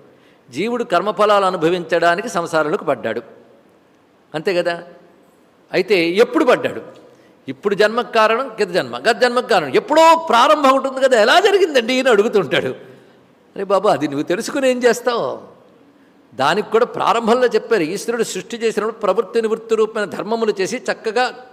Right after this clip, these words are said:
సృష్టించాడు ఆయన. కానీ తర్వాత మానవుల్లోని, జీవుల్లో వచ్చినటువంటి స్వార్థ బుద్ధి చేత ధర్మాధర్మముల యందు ఒక విశృంఖలత ఏర్పడి క్రమంగా పతనమై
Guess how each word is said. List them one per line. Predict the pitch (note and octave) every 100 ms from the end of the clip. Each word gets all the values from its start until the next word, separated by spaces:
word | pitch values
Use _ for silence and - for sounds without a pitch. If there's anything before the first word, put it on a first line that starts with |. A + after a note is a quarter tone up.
| - _ _ -
సృష్టించాడు | G#3 - D4 C4 B3+
ఆయన. | E3 A2 - - - - _ -
కానీ | G#3+ G#3
తర్వాత | - A3+ C#4 C4
మానవుల్లోని, | G#3 G#3 B3 B3 B3 B3 A#3+ A3+ E3
జీవుల్లో | B2+ G#3 B3 B3+ B3
వచ్చినటువంటి | A#3 A#3 A3 F#3+ F#3+ D#3+ F#3 E3 G#3 G#3 - - _ _ -
స్వార్థ | F3+ A#3 F3+
బుద్ధి | - G#3+ F3 G3+
చేత | F#3 D#3+ E3 E3 G#3 - - - _ _
ధర్మాధర్మముల | B2 F#3 A#3+ B3+ G#3 A3 G#3+ G3+
యందు | F#3+ F3+ E3 E3+ A3 B3+ F#3+ F3+
ఒక | E3+
విశృంఖలత | F3 A#3 D#4 D#4 A#3 A#3 G#3
ఏర్పడి | F#3 F#3 - F#3 F#3 C4
క్రమంగా | G#3 G#3 C4+ B3 A#3 B3+
పతనమై | A#3+ A3 A#3+ A3+ G#3 C4 C#4